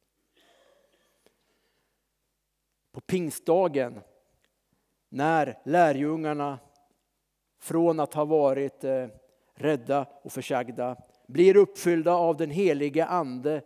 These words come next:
och fylls av frimodighet och kraft och går ut på Jerusalems gator. Och Petrus börjar predika, eh, inför folket. Gud sökte folket genom Petrus predikan.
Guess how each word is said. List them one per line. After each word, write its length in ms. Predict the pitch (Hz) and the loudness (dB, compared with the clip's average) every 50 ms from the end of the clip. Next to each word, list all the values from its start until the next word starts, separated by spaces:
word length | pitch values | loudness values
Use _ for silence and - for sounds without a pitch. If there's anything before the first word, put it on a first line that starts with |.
| - _ _ _ _ _ _ _ _ - | -12 _ _ _ _ _ _ _ _ -14
och 200 | - 147 - - | -14 -10 -8 -6
fylls 420 | - - 170 175 175 170 - - | 0 4 4 4 4 2 0 -4
av 100 | 160 147 | -4 -4
frimodighet 880 | - - - 175 190 180 175 175 175 165 160 151 143 180 180 170 - 170 | -4 -6 -6 -6 -4 -2 0 0 0 2 0 -2 -2 -2 -2 -4 -6 -10
och 100 | 151 - | -14 -8
kraft 360 | 165 147 139 139 135 - - - | -6 -4 -4 -4 -6 -10 -18 -20
och 280 | _ _ _ - 151 139 | _ _ _ -10 -4 2
går 180 | 170 180 170 | 2 4 4
ut 300 | 165 160 160 156 160 - | 4 2 2 0 -2 -8
på 160 | - 170 170 165 | -6 -4 -2 -2
Jerusalems 760 | 160 165 170 180 165 139 - 147 139 139 143 143 143 131 143 | 0 0 0 0 -2 -2 -4 -6 -4 -4 -4 -6 -8 -10 -8
gator. 600 | 139 165 160 143 127 - - - 127 135 - 143 _ _ _ _ _ _ | -2 0 0 0 -2 -4 -10 -14 -12 -12 -12 -14 _ _ _ _ _ _
Och 360 | _ - - 135 - _ - | _ -14 -12 -12 -12 _ -8
Petrus 600 | - 185 208 220 214 202 - - 190 196 180 - | -4 -2 2 2 2 2 0 -4 -4 -4 -4 -4
börjar 280 | 147 165 165 170 165 156 | -2 -2 0 0 0 -2
predika, 800 | - 175 165 143 160 160 156 143 - _ - 165 147 143 139 - _ _ _ _ _ _ _ - | -2 -6 -6 -4 -2 -4 -4 -4 -8 _ -8 -8 -8 -8 -8 -14 _ _ _ _ _ _ _ -16
eh, 240 | - 135 - - - - | -14 -14 -14 -14 -10 -4
inför 380 | 208 202 208 196 - - 196 | -2 0 0 0 0 -2 -2
folket. 720 | 180 - 202 190 170 147 - - - 151 - - _ - _ _ _ _ _ _ _ _ _ _ _ _ _ _ _ _ _ _ _ _ _ _ _ _ _ _ _ _ _ _ _ _ _ _ _ _ _ _ _ _ _ _ _ _ _ _ _ _ _ _ | 0 0 0 0 -2 -2 -6 -10 -12 -12 -12 -12 _ -20 _ _ _ _ _ _ _ _ _ _ _ _ _ _ _ _ _ _ _ _ _ _ _ _ _ _ _ _ _ _ _ _ _ _ _ _ _ _ _ _ _ _ _ _ _ _ _ _ _ _
Gud 340 | - 151 156 170 180 175 - | -6 -4 -4 -4 -4 -6 -12
sökte 560 | - - - 180 160 135 - - - - 147 | -14 -10 -6 -4 -4 -6 -6 -10 -10 -10 -10
folket 580 | - - 127 131 - _ - - - _ _ _ _ _ _ _ _ _ _ _ _ _ _ | -8 -8 -12 -12 -14 _ -20 -20 -20 _ _ _ _ _ _ _ _ _ _ _ _ _ _
genom 240 | - 143 143 151 135 | -14 -12 -12 -12 -12
Petrus 580 | - 143 139 120 _ - 139 135 123 - - _ _ _ _ | -10 -10 -12 -12 _ -12 -16 -14 -16 -18 -20 _ _ _ _
predikan. 580 | - - 139 131 117 - - _ - - - 123 | -20 -20 -18 -18 -18 -20 -20 _ -20 -20 -20 -20